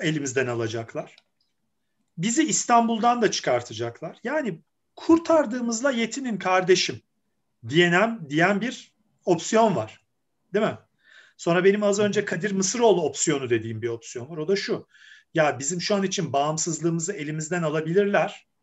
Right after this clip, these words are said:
Alsınlar. Ama biz bu ateşten daha si-, çelikleşip çıkarız, yıkıp geçeriz. Üste-, üstelik de öz benliğimizi koruruz diyen de bir grup var.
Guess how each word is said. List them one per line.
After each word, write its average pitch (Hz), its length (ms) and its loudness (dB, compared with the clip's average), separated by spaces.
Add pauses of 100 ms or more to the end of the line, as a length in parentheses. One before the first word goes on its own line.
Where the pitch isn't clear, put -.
(140)
Alsınlar. 220 800 0 (760)
Ama 180 300 0
biz - 460 -2 (340)
bu 190 240 -2
ateşten 202 680 2
daha 208 480 4 (380)
si-, - 720 -6
çelikleşip 202 840 2
çıkarız, 120 640 0
yıkıp 170 260 -4
geçeriz. 269 540 2
Üste-, 202 340 -6
üstelik 240 440 -6
de 202 220 2 (460)
öz 226 320 4
benliğimizi 190 640 2
koruruz 180 640 4
diyen 180 360 4
de 139 100 -2
bir 120 100 -6
grup 110 320 -4
var. - 280 -12